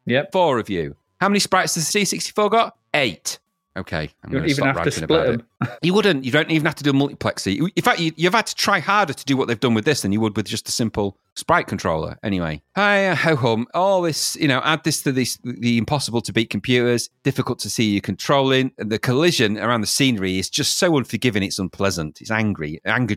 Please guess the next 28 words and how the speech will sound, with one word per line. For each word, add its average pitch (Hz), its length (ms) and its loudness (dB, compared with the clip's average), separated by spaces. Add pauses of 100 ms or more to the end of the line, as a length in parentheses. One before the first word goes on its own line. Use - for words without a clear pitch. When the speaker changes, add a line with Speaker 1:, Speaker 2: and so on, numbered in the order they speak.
Speaker 2:
anger 98 320 -2
inducing. 78 520 -6 (160)
Not 247 180 0
Speaker 1:
<laughs> - 20 -2
Speaker 2:
happened 175 240 -2
for - 60 -6
the 127 60 0
C 170 200 2
P 170 120 0
U 170 140 4
players 98 280 0
though. 90 280 0
They 202 120 4
can 120 220 -2
touch - 220 -4
whatever 110 220 0
the 113 80 0
hell 104 140 0
they 95 100 -2
like. 139 300 0
You 180 140 4
can't. 82 340 -4 (100)
You 180 220 2 (140)
hint 196 220 2 (140)
a, 120 120 -2 (140)
a 120 40 0 (200)
hair's 196 400 2
breadth 156 500 0